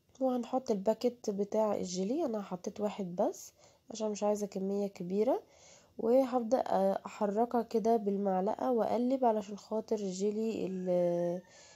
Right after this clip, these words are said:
الباودر بتاعه يبدأ ان هو يدوب في المية، وهسيبها لحد لما المية تغلي، وبعدين هبدأ، آه، احط فيها مية تانية من،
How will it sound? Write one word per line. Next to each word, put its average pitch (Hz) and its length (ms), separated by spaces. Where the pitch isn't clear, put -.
الباودر 220 380
بتاعه 202 640
يبدأ 208 440
ان 190 180
هو 214 540
يدوب 208 320
في - 180
المية، 170 420
وهسيبها 214 640
لحد 226 340
لما 220 360
المية 208 340
تغلي، 240 460
وبعدين 240 760
هبدأ، 208 520
آه، 185 920
احط 247 460
فيها 220 360
مية 233 380
تانية 247 500
من، 214 580